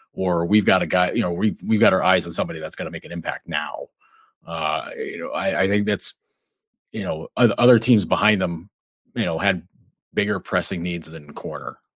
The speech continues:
You know, that's, that, that's the way, that's the way that I look at that. S-, could some other team grab the other corner? Yeah, sure. I mean, why not? But, um, but no, but that was what the Bills' need was. And it, it, it seems like I'm doing a very, you know, like, zen sort of way of looking at this, but it's just like, no, the Bill-,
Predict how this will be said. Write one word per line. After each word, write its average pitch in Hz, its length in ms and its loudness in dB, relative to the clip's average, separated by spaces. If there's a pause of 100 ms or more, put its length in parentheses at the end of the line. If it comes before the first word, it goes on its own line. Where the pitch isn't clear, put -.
(180)
You 82 80 -10
know, 82 80 -8
that's, 82 300 -6
that, 107 340 0
that's 120 280 2
the 113 80 4
way, 90 300 2
that's 104 260 -2
the 107 80 2
way 90 160 0
that 78 140 -4
I 87 120 -2
look 76 220 -8
at 69 120 -10
that. 71 180 -10
S-, - 120 -14 (140)
could 110 160 0
some 107 140 4
other 98 160 -2
team 92 220 -4
grab 87 300 2
the 123 180 2
other 120 200 4
corner? 165 280 2
Yeah, - 140 -16
sure. 73 340 -10
I 76 40 -14
mean, 76 280 -12
why 76 120 -10
not? 76 260 -6 (640)
But, 87 200 2
um, 80 460 -2 (160)
but 113 120 4
no, 165 140 10
but 87 100 2
that 101 140 4
was 107 160 0
what 107 180 0
the 95 60 -6
Bills' 101 340 2
need 87 200 -2
was. 76 480 -10
And 156 120 8
it, 143 280 8
it, - 160 -2
it 226 200 4
seems 143 260 6
like 135 140 8
I'm 120 160 6
doing 131 220 4
a 117 40 4
very, 110 440 2
you 120 100 -2
know, 82 100 -8
like, 90 160 -6
zen 90 580 0 (420)
sort 113 300 6
of 90 200 0
way 104 220 4
of 95 160 -2
looking 107 300 2
at 87 120 -2
this, 85 160 -6
but 104 140 -2
it's 92 100 -4
just - 120 -4
like, 113 140 6
no, 147 200 4
the 82 80 0
Bill-, 113 280 0